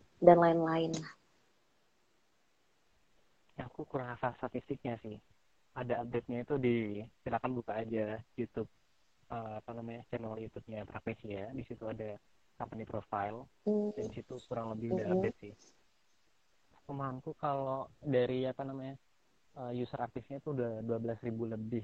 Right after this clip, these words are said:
Speaker 2: sih ya. Jadi, apa namanya,
Speaker 1: Wow, udah besar ya ternyata.
Speaker 2: Alhamdulillah. Jadi,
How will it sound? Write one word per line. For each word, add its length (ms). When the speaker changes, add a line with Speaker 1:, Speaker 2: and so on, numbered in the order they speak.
Speaker 2:
sih 160
ya. 60
Jadi, 180
apa 140
namanya, 200
Speaker 1:
Wow, 120
udah 140
besar 400
ya 120
ternyata. 400
Speaker 2:
Alhamdulillah. 540
Jadi, 560